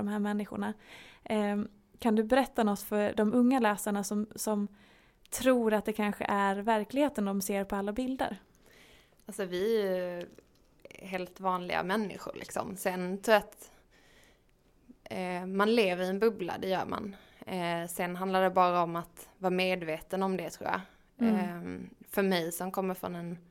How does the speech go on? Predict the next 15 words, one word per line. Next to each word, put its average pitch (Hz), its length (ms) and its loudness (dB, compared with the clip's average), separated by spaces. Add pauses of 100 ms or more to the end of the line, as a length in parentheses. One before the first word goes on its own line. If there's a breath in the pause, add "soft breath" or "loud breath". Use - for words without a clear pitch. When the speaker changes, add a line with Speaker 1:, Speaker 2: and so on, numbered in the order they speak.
(600 soft breath)
Speaker 2:
vanlig 185 440 0
familj 180 480 -6
i 185 40 -6
Skåne 170 800 0
och 95 60 -6 (1500 soft breath)
har 180 440 2 (460 loud breath)
haft - 260 -2
en 185 100 4
ganska 185 240 0
tuff - 440 -6 (140)
uppväxt, - 800 -6 (280 soft breath)
eh, 185 180 -8
på - 160 -2
olika 175 380 -2
sätt, - 480 -8